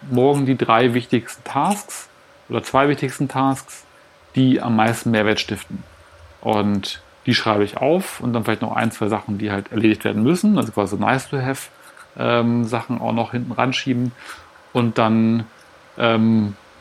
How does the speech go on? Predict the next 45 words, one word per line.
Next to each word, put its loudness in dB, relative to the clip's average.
blockt 4
man 4
sich 2
eventuell 0
auch -6
Zeiten. -2
Also -8
das -10
kann -2
man 0
bei 0
der -4
Wochenplanung -2
schon -2
machen, 0
dass 2
ich -4
sage, 0
okay, 0
heute 2
ist 2
Sonntag 4
oder 4
heute 4
ist -2
Freitag, 0
ne, 2
am -2
Wochenende 0
will 0
ich -4
frei 0
haben, -2
dann 0
mache -4
ich -6
nichts, -2
aber 2
ich -4
plane 2
jetzt 2
schon -2
mal 2
die 0
Woche, -2